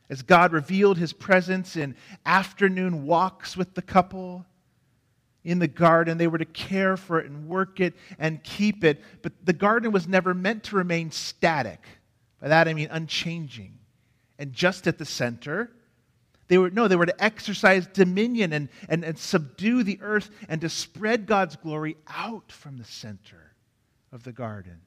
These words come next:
as image bearers. Where are you most content?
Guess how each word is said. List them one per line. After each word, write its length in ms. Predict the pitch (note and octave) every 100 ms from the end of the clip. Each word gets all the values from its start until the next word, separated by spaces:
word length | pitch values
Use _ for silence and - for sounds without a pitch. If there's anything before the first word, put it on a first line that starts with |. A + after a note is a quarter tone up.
| _ _ _ _ _ _ _ _ _ _ _
as 220 | E3+ F3
image 320 | F#3+ F3 - -
bearers. 600 | F#2+ - _ - - - _ _ _ _ _ _ _ _ _ _ _ _ _ _ _ _ _ _ _ _ _ _ _ _ _ _ _ _ _ _ _ _ - _
Where 180 | F3+ D4+
are 40 |
you 160 | C#4+ A#3
most 280 | G3 F#3+ -
content? 640 | D3+ - - G#2 _